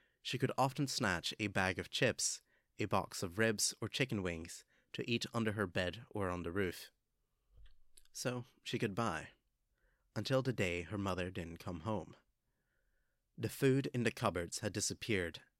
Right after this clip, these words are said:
even the cans of pineapple, pears, and nuts in foul-tasting syrup that had been left behind by the apartment's previous residents.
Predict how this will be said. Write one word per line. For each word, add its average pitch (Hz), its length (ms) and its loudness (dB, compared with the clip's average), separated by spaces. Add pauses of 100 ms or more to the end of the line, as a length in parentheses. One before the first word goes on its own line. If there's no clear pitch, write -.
(120)
even 104 200 0
the 101 80 2
cans 98 440 2
of - 120 -6
pineapple, 107 580 0 (160)
pears, 113 460 2
and 107 200 0
nuts - 400 0
in 104 120 -4
foul-tasting 104 720 2
syrup 120 420 0 (460)
that 104 100 0
had 104 160 0
been 104 160 2
left 107 200 2
behind 98 520 0
by 104 80 0
the 101 120 2
apartment's 104 680 0
previous 95 500 -2
residents. 90 680 -4